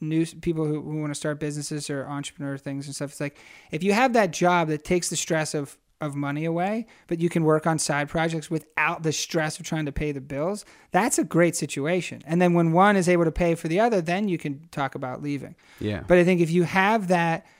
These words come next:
Speaker 1: um, if, if you have that first and you take care of your necessities, then you're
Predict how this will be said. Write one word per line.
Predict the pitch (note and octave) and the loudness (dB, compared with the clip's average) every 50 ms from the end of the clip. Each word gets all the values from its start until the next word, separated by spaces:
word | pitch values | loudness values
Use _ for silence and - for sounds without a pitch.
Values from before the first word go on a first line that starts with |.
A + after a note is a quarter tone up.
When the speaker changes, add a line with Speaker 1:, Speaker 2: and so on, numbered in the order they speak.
| _ _ _ _ _ _ - | _ _ _ _ _ _ -2
Speaker 1:
um, | D#3 E3 D#3 D#3 D3+ D3 D3 D#3 - _ _ _ _ _ _ _ _ _ _ _ - | 0 2 2 2 0 -2 -4 -6 -8 _ _ _ _ _ _ _ _ _ _ _ -4
if, | F3 E3 E3 - | -4 -4 -2 -2
if | F3 E3 E3 | -4 -4 0
you | E3+ E3 | -2 -2
have | D#3 D#3+ F3+ G3+ G#3 G3 | 0 2 2 2 4 4
that | F#3+ F3+ E3+ D3+ - | 2 2 2 0 -4
first | - - - G#3 A3+ A3+ F#3+ E3 D#3 D3+ - - - - _ | -8 -2 2 4 4 4 4 2 2 -2 -4 -8 -10 -12 _
and | - D#3+ D#3+ | -4 -2 -2
you | E3 | -2
take | D#3 - - F#3 F3 E3+ | -2 0 0 0 0 2
care | - F#3 F3+ E3+ E3 | 2 2 4 4 4
of | D#3+ | 2
your | D3+ D3 C#3+ | 0 0 -2
necessities, | C3+ C3+ - - - E3 F3+ - - D3 C3+ C3 B2+ - - | -4 -6 -6 -4 -2 -2 -2 -4 -4 -6 -6 -6 -8 -10 -6
then | - F#3 G#3+ A3+ | -4 0 2 2
you're | B3 B3 A3 | 2 2 0